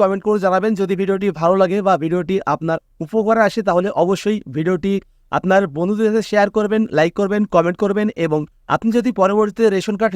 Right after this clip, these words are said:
রিলেটেড গুরুত্বপূর্ণ ভিডিও দেখতে চান, তাহলে অবশ্যই চ্যানেলটি সাবস্ক্রাইব করে পাশের বেল আইকনটি all করে রাখবেন, সাথে আমাদের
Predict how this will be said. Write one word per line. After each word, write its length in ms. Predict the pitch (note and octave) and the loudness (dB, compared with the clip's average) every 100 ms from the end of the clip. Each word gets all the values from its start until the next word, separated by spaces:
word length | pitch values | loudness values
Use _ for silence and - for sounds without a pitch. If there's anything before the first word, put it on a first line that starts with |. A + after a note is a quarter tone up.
| F#3 | -2
রিলেটেড 300 | G#3 G3+ G#3 D#3+ | -2 0 -2 0
গুরুত্বপূর্ণ 440 | F3+ - G3 G#3 G#3 F#3+ | -4 -2 -2 0 0 0
ভিডিও 180 | G#3 F3+ | 0 0
দেখতে 200 | F#3+ - F3+ | -2 -4 0
চান, 120 | G#3 F#3+ | 0 2
তাহলে 200 | E3+ F#3 D#3+ | 2 2 2
অবশ্যই 340 | F3+ - G3 - | 0 -2 -4 -2
চ্যানেলটি 320 | F3 E3 D#3+ E3+ | -2 -2 -2 -2
সাবস্ক্রাইব 440 | F#3 D#3+ - G#3 G#3 G#3 | -2 -4 -2 -2 0 -2
করে 160 | G#3 A3+ _ _ _ | -2 -4 _ _ _
পাশের 260 | E3+ F#3 A#3 G#3+ | -2 0 2 4
বেল 120 | A#3 | 2
আইকনটি 340 | A3+ A#3+ A#3+ A#3+ - | 2 0 0 -2 -2
all 100 | F3+ F#3+ | -4 -2
করে 140 | G#3 G#3 | 0 0
রাখবেন, 240 | F#3 G#3 A3 - | 0 -2 -2 -2
সাথে 220 | F#3 G3+ - D#3+ | -2 -4 -4 -4
আমাদের 240 | E3+ | -2